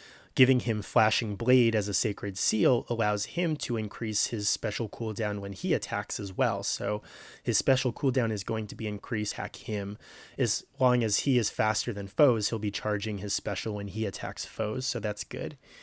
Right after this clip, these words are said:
And then for the B slot skill, to initiate the other aspect of Special Fighter,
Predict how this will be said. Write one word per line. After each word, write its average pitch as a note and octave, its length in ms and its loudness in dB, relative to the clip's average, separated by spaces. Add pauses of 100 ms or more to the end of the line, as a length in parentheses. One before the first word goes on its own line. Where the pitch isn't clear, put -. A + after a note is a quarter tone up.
(600)
And B2+ 160 4
then B2+ 300 8
for B2 160 2
the A2+ 80 0
B D#3+ 160 4
slot A2 380 2
skill, A#2+ 380 0
to - 160 -2
initiate A2+ 600 -2
the G#2+ 100 -4
other B2+ 380 4
aspect G#2+ 480 0
of G#2+ 100 -2
Special - 380 -2
Fighter, A2 540 -4